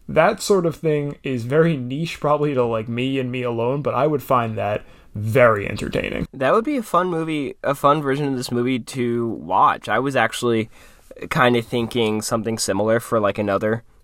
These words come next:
Speaker 2: one of the characters I was thinking. So I've been recently watching Mister Robot. Not sure if you've seen it, but it's really, really great.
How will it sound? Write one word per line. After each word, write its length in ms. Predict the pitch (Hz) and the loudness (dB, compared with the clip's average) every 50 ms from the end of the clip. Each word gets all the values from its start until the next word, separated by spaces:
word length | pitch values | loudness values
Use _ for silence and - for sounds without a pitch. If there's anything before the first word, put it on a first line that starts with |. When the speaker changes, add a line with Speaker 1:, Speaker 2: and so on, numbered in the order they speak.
| - - - | -20 -16 -8
Speaker 2:
one 280 | - 123 123 123 120 120 | -4 0 4 4 4 4
of 80 | 120 | 4
the 100 | 117 123 117 | 2 0 -2
characters 420 | - 127 117 110 - 127 120 117 | 0 -2 -4 -4 -2 -4 -2 0
I 80 | 127 123 | 2 2
was 160 | 120 120 - | 2 0 0
thinking. 460 | - 139 131 135 - - 151 147 151 - - - - - - - - - - | -2 -2 -2 0 0 0 0 0 0 -2 -6 -20 -20 -20 -20 -20 -20 -14 -2
So 300 | - - 123 - - - _ _ - _ _ _ - | 6 8 8 8 6 2 _ _ -20 _ _ _ 2
I've 140 | 117 156 175 | 2 2 2
been 100 | 208 160 | 2 0
recently 380 | 131 123 123 - 131 120 117 | 0 -2 -2 -2 -2 -2 0
watching 640 | 117 107 98 98 - - 120 113 107 104 101 95 92 | 2 2 2 2 0 -2 -4 -2 -2 -2 -4 -4 -4
Mister 280 | 98 104 - - - 110 | -4 -4 -4 -2 -4 -2
Robot. 500 | 98 95 95 92 107 110 110 107 104 - _ - | -2 -2 0 2 4 4 4 4 2 -2 _ -6
Not 200 | - 113 101 98 | 0 0 0 0
sure 200 | - - 110 98 | 0 0 -2 -2
if 120 | - - | -2 -2
you've 160 | 110 107 95 | -4 -4 -4
seen 220 | - - 104 95 92 | -4 -2 0 0 0
it, 140 | 92 87 - | 0 0 2
but 160 | 104 107 - - - - - - - | 2 2 2 0 -12 -20 -20 -8 0
it's 160 | - 156 - | 0 2 4
really, 180 | 180 202 220 226 | 4 4 4 4
really 180 | 202 185 175 165 | 2 0 0 2
great. 280 | 139 139 101 - - | 0 0 0 0 -4